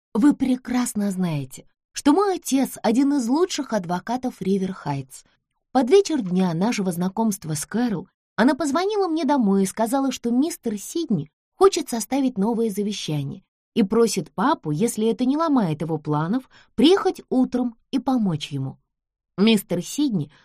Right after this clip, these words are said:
показался мне человеком совершенно вменяемым. А вам разве нет?» Бесс и Джордж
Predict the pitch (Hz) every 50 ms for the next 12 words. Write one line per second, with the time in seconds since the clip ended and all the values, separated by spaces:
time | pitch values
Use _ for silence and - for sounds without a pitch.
0 | _ _ _ - 202 - 240 254 262 339 339 - 302 277 269 285 320 302 - 285
1 | 269 277 262 302 294 - 262 262 - 262 220 262 262 - - - 254 294 311 311
2 | 320 269 254 294 311 302 294 277 247 208 160 147 139 131 131 - _ _ _ _
3 | _ _ _ _ - 190 240 202 254 240 214 190 180 190 208 202 156 156 185 196
4 | 208 233 294 339 - _ _ _ _ _ _ _ _ _ _ _ - 185 220 214
5 | 196 - 156 156 151 135 139 151 190 285 302 - -